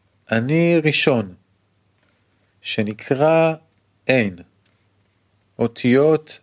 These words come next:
אני. כלומר, שכלפי הנאצלים מצטרפים אותיות האם עצמם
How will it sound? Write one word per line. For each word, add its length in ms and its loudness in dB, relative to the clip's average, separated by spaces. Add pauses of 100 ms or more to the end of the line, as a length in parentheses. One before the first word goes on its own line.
אני. 320 0 (1700)
כלומר, 640 2 (800)
שכלפי 920 -2
הנאצלים 1000 0 (1040)
מצטרפים 1120 -2 (280)
אותיות 880 0
האם 420 0
עצמם 600 -2